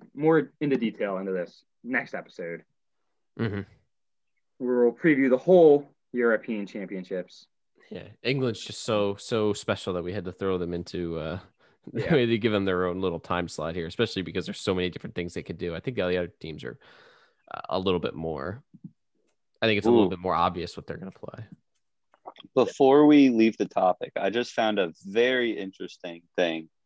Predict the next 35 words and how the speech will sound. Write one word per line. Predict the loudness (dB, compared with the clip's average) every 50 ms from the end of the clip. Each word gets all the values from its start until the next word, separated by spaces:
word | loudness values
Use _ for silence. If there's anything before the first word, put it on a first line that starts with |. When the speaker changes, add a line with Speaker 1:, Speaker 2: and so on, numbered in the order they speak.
| -4 0
Speaker 3:
I | 0 2
think | 4 6 6 6
it's | 6 4
from | 4 2 4 4 4 2
Sky | -2 -2 0 2 4 4 2
Sports, | 0 -2 -2 0 2 2 2 -2 -4 -12 -20 -20 _ _ _ _ _ _ _ _ _
from | 2 2 2 2 2 2
Opta, | 4 4 4 4 2 _ -6 -8 -8 -8 -6 -2
comparing | 0 0 0 2 2 2 2 2 2 0 -2 -4 _ _ _ 4
all | 4 6 6 4
four | 2 2 2 2 2 2
right | 2 0 -2 -2
backs | -4 -6 -6 -6 -8 -8
that | -8 -8 -6 -6
England | -6 -4 -2 -2 0 -2 -2 -2
brought. | 2 2 2 2 2 -2 -6 -8 _ _ _ _ _ _ _ _
Speaker 1:
I | -10 -4
think | -2 0 0
I've | 2 4
seen | 6 6
Speaker 3:
Obviously, | 6 6 4 2 2 2 4 6 6 6 4 2 -2 _ _ _ _ _ _ _ _ _ _ _ _ _ _ _ _ -8
uh, | -8 -8 -8 -10 -12 _ _ _ _ _ _ _ _ _ _ _ _ _ _ 0
like, | 2 2 2 2 2 4
obviously | 6 6 6 4 4 4 2
on | 2 4
the | 4 2
defensive | 2 0 -2 -2 -2 -4 -4 -4 -6 -10 -8
side, | -4 0 2 2 2 2 0 -2 -4
Trent, | -8 -4 0 0 2 2 0 -2 -6 _ _ _ _ _ _ _ _ _ _ _ _ _ _ _ _ _ _ _
he | -14 -6 -2 0 2 2 2
is | 0 -2 -4
kind | -8 -6 -4 -4 -4 -4
of | -4 -2
weaker, | -2 -2 -2 -2 -2 -6 -6
but, | -4 -2 -4 -4